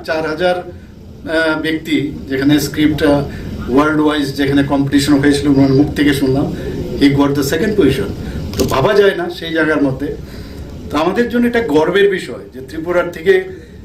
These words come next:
এরকম একজন ব্যক্তি এই আইফা অ্যাওয়ার্ড পেয়েছেন।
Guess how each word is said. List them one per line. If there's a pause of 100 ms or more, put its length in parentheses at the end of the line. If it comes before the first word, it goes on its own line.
(260)
এরকম
একজন
ব্যক্তি (500)
এই
আইফা
অ্যাওয়ার্ড (100)
পেয়েছেন।